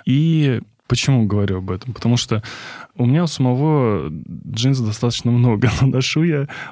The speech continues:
очень мало. При этом при всём у меня нет желания их выкинуть, хотя я понимаю, что давно пора бы уже.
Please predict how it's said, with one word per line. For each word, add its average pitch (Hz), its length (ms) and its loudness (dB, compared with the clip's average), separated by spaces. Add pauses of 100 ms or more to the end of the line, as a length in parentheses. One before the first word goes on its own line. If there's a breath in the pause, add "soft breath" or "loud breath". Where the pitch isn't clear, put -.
(100)
очень 135 320 2
мало. 113 460 2 (560 loud breath)
При 131 100 2
этом 143 160 2
при 139 120 2
всём 170 180 2
у - 20 4
меня 139 160 4
нет 147 360 0 (180)
желания 139 480 2
их - 160 -2
выкинуть, 135 640 -2
хотя - 260 0
я 131 140 4
понимаю, 127 420 2
что 107 460 -2
давно 123 360 2
пора 143 300 0
бы 117 120 -2
уже. 101 280 -4